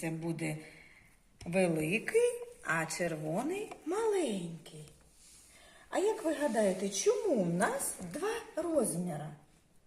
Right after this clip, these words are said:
Тому що ми будемо будувати два парканчика. А тому що у нас, давайте розглянемо наших тварин. Вони всі однакові за розміром? Ні, в нас є більші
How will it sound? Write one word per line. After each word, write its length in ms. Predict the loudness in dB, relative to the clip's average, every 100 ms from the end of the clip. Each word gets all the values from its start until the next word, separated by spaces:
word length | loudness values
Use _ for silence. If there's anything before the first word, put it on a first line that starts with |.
| _ _ -8
Тому 240 | 0 0
що 160 | 2 0
ми 60 |
будемо 320 | 2 2 2 0
будувати 640 | 0 0 0 0 -2 -4
два 280 | 0 2 2
парканчика. 920 | 0 -2 -2 -4 -4 -6 -10 -12 -14 -14 -20 _ _ _ _ _ -20 -20 -20 -20 -10
А 100 | -8
тому 440 | 0 4 4 2
що 180 | 0 2
у 60 |
нас, 160 | 2 2 0
давайте 380 | 4 6 6 4
розглянемо 800 | 0 -2 0 2 2 0 -2 -6 -8 -14
наших 420 | -2 -2 0 -4 -2
тварин. 440 | 2 2 2 -2
Вони 220 | 0 0
всі 300 | 2 2 4
однакові 580 | 4 4 4 4 2 2
за 160 | 4 4
розміром? 560 | 4 2 -2 -4 -6 -8 -12 -18 -20 _ _ _ -6
Ні, 640 | 2 6 6 6 4 0 -6 -10
в 80 | -2
нас 340 | 2 4 2
є 220 | 2 2 2
більші 880 | 4 4 4 2 0 -2 -2 -2